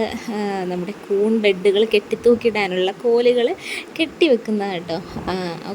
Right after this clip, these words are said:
കുറേ, ആ, മാറാമ്പലും പൊടികളും കരടുകളൊക്കെ ഉണ്ടായിരുന്നു. അതൊക്കെ തൂത്ത് നമുക്ക് മൊത്തം കളഞ്ഞു. അതിനുശേഷം ഞാൻ വീടൊക്കെ ഒന്ന് കഴുകിയിട്ടു, റൂം മൊത്തം കഴുകി. അതൊന്നും കാട്ടിയില്ല കേട്ടോ. വീഡിയോ അധികം വലുതായി അങ്ങ്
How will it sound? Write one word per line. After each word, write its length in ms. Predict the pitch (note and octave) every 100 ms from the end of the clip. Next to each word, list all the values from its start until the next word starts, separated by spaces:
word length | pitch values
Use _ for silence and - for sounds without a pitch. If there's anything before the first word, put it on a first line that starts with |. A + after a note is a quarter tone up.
| F#3+
കുറേ, 400 | G#3 F#3 F#3+ A#3
ആ, 380 | A#3+ G#3+ G#3 G3
മാറാമ്പലും 800 | G3 G3 F3+ F3 E3+ F3+ G#3+ G#3 -
പൊടികളും 560 | G3 F3+ F#3 F3+ G#3 G3+
കരടുകളൊക്കെ 720 | G3 F#3 F3 F#3 F#3+ G3+ -
ഉണ്ടായിരുന്നു. 600 | A3+ G#3+ F#3+ F3 E3+ G3+ D4 - - C#4 -
അതൊക്കെ 220 | D#4+ F4
തൂത്ത് 340 | F4 C4 A#3
നമുക്ക് 420 | B3 A#3+ A3 C4+ D#4 - A3
മൊത്തം 380 | G#3 - C4
കളഞ്ഞു. 500 | C4+ A#3 G3 F#3 G3 D#4 - - -
അതിനുശേഷം 560 | - D#4 F4 D#4+ C#4 D4
ഞാൻ 240 | C4+ C4 B3
വീടൊക്കെ 400 | A#3+ A#3+ A3+ A3+
ഒന്ന് 180 | A3+ A#3 A#3 -
കഴുകിയിട്ടു, 840 | A3 G3+ G#3 A#3+ B3 F3 F3 -
റൂം 380 | G#3 G#3+ A3+ B3+
മൊത്തം 360 | A#3 - C4 C4+
കഴുകി. 540 | A#3 F#3+ F3+ G3 E4 - - - -
അതൊന്നും 340 | G3 G3+ A#3+
കാട്ടിയില്ല 460 | C4 A#3+ G#3+ A3+ A3+
കേട്ടോ. 240 | G3+ F3 F3+ -
വീഡിയോ 300 | G#3 F#3+ G3
അധികം 300 | G3 G#3 G#3 -
വലുതായി 580 | G3+ G#3 G#3+ A#3+ C4+ C4
അങ്ങ് 160 | C4